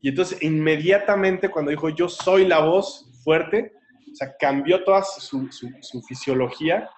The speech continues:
se hizo para atrás, y las lágrimas, porque estaba llorando, las lágrimas nada más se le cayeron así, y, y la, su mirada cambió así, pum, "Yo soy la voz".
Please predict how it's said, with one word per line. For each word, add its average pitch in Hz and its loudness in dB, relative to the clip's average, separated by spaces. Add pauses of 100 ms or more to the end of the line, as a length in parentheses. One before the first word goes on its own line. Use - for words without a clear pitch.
se 135 -6
hizo 160 -2
para 131 4
atrás, 151 0 (300)
y 139 -2
las 139 2
lágrimas, 190 2
porque - -8
estaba 160 2
llorando, 147 2
las 139 2
lágrimas 165 2
nada 156 -2
más 160 -2
se 143 -4
le 127 -4
cayeron 147 0
así, 185 -6 (480)
y, 139 -2
y - 2
la, 135 0
su - -10
mirada 151 2
cambió 120 -4
así, - -16 (160)
pum, 127 -8
"Yo 143 -2
soy 170 0
la 151 2
voz". 117 -8